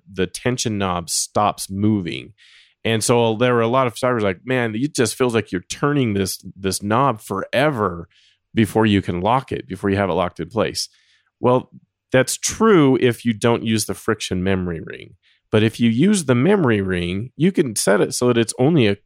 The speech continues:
a two, three revolution thing before it's complete, it stops. And it also sets kind of that drag that I talked about with the Colorado tripod ball head, that, uh, it, so that your, your camera isn't just flopping around when you loosen it.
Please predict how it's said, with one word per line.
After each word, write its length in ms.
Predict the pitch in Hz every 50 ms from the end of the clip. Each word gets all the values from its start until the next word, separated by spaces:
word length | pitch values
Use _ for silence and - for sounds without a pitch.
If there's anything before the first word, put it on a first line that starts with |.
| - -
a 100 | 113 107
two, 320 | - - - 156 156 147
three 340 | - - - 131 131 127 123
revolution 640 | 120 117 110 107 107 107 113 113 - - - 104 95
thing 400 | - - 127 143 135 113 107 107 - _ _ _ _ _ _ _
before 340 | - 120 107 - 113 113 113
it's 180 | 101 - - -
complete, 360 | - 113 95 107 104 98 -
it 140 | - 110 -
stops. 640 | - - - 139 135 117 101 92 - - - - - _ - - - _ _ _ -
And 360 | 113 123 123 131 131 127 - -
it 140 | 117 123 -
also 400 | - 123 139 175 170 - 156 143
sets 280 | - - 131 117 -
kind 220 | - - 143 127 120
of 80 | 107
that 320 | 101 101 98 - _ _ -
drag 880 | - 95 92 95 104 104 101 101 98 92 90 87 87 87 85 87 - _ _
that 120 | - 104 98
I 80 | 101
talked 340 | 101 - - 110 104 - -
about 360 | 104 95 95 87 87 80 -
with 300 | 90 98 95 95 - _
the 140 | - 95 90
Colorado 460 | - - - 117 107 101 98 95 90
tripod 580 | 87 - - 104 107 104 - 101 92 87 82 -
ball 180 | 80 80 82
head, 280 | - 82 78 80 76 - _ _ _ _ _ _ _ _ _ -
that, 420 | 92 98 101 98 98 90 - -
uh, 260 | 107 95 95 92 92 - -
it, 160 | 104 98 -
so 140 | - - 131
that 160 | 127 101 -
your, 300 | 117 113 113 104 104 - _
your 180 | 110 107 101 92
camera 400 | - - - 143 151 165 143 110
isn't 180 | 113 107 82
just 220 | 82 104 101 - - - - -
flopping 360 | 120 113 110 - - 110 101
around 580 | 95 98 107 113 107 101 95 90 85 85 82 -
when 120 | 98 95 92
you 160 | 90 87 90
loosen 360 | 98 107 110 - - 80 73
it. 160 | 67 64 -